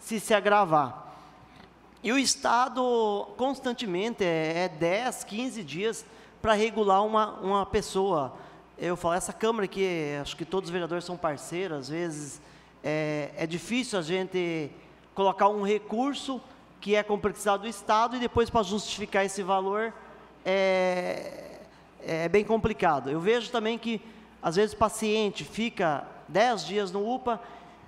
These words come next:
aí uma, um exemplo, uma criança, é, um bebê com a mãe,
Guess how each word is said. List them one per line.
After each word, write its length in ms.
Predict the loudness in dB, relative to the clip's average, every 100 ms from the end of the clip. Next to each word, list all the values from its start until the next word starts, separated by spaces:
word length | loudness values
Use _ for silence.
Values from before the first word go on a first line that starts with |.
| -20 -2
aí 220 | 2 4
uma, 480 | 4 4 2 -4 -16 -14 -2
um 80 |
exemplo, 360 | 0 2 0 2
uma 120 | -2
criança, 840 | -2 0 2 4 2 0 -4 -4 -6 -14 -20 -20 -20 -20 -20 -12
é, 180 | -4 -4
um 120 | 0
bebê 580 | 2 4 4 4 0 -6
com 180 | -4 2
a 80 | 2
mãe, 440 | 2 0 0 -4